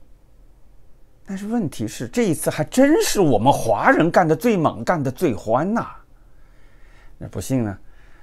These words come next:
呃，我们可以啊，这个放一段录像啊，我手头呢，正好啊，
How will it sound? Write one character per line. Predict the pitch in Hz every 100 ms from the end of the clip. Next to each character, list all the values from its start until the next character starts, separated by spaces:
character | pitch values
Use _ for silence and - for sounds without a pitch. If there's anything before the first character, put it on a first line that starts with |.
| -
呃， | - - -
我 | 92
们 | 95
可 | - 104
以 | 101 80 - - -
啊， | - -
这 | - 101
个 | 95
放 | - 101 92
一 |
段 | 92 110 95
录 | 82 123
像 | - - - -
啊， | - 95 -
我 | -
手 | - -
头 | - 90
呢， | 123 127 - - - -
正 | - 214 104
好 | - -
啊， | -